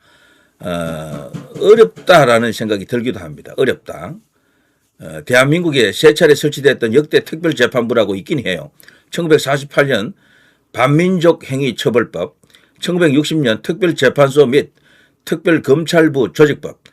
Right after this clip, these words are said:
삼일오 부정선거 관련입니다. 엄청난 이야기들이에요, 전부. 그 천구백육십일 년, 어, 국가재건 비상조치법, 국가재건 최고회의령.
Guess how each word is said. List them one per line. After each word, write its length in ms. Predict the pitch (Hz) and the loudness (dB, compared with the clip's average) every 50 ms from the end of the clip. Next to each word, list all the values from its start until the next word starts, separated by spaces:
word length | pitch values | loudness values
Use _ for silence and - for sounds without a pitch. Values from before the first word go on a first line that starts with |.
| _ _ _ | _ _ _
삼일오 420 | - - - 190 185 170 147 127 113 | -10 -4 -2 0 2 4 2 2 2
부정선거 480 | 131 143 151 151 135 139 135 127 120 | 0 -2 -2 0 0 -2 -2 -2 -2
관련입니다. 540 | 104 107 101 95 87 78 73 76 87 90 80 | 0 -2 -2 -2 -6 -10 -12 -10 -10 -10 -8
엄청난 520 | 78 87 113 143 139 - - 208 247 247 202 | -6 -4 -4 -4 -4 0 0 2 2 2 0
이야기들이에요, 600 | 139 120 131 135 127 120 87 95 90 92 113 117 | 0 0 0 0 0 -2 -6 -6 -4 -4 -4 -4
전부. 320 | 87 87 82 73 73 71 - _ _ _ - _ - - _ | -6 -8 -12 -12 -12 -14 -14 _ _ _ -20 _ -20 -14 _
그 100 | - 170 | -6 -4
천구백육십일 720 | 151 - 202 196 180 170 143 156 156 - 165 131 123 147 147 | -2 -2 -2 0 0 2 2 2 2 0 -2 -2 0 2 2
년, 280 | 147 113 104 - - _ _ _ _ _ _ _ _ _ _ _ _ _ | 2 2 0 -4 -8 _ _ _ _ _ _ _ _ _ _ _ _ _
어, 440 | - 98 95 98 98 95 87 82 80 | -8 -4 -4 -2 -2 -2 -2 -4 -4
국가재건 760 | - 175 175 175 190 180 165 - - 139 143 151 156 127 - | -4 -4 -2 2 4 4 4 4 4 4 4 6 4 4 2
비상조치법, 840 | - 113 123 147 147 131 117 120 - - - - - 123 98 - - | -2 -2 0 0 0 0 -2 -4 -4 -6 -10 -4 -4 -4 -4 -2 -2
국가재건 640 | 156 160 160 170 156 143 - 131 135 139 147 120 | -4 0 2 2 2 4 2 2 4 4 4 2
최고회의령. 760 | - - 156 147 143 151 147 123 120 123 117 104 92 87 82 | 2 2 2 2 4 2 2 2 2 2 2 0 -2 -6 -8